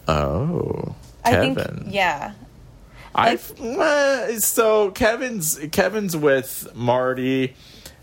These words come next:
Speaker 1: and, uh, Jess, and I'm putting them, I'm putting them in the,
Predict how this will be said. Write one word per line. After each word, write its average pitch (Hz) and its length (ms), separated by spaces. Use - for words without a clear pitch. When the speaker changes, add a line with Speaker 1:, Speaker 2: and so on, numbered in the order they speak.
Speaker 1:
and, 101 640
uh, 95 400
Jess, 117 920
and 107 380
I'm 113 260
putting 135 400
them, 107 260
I'm 92 160
putting 101 280
them 90 160
in 90 160
the, 87 320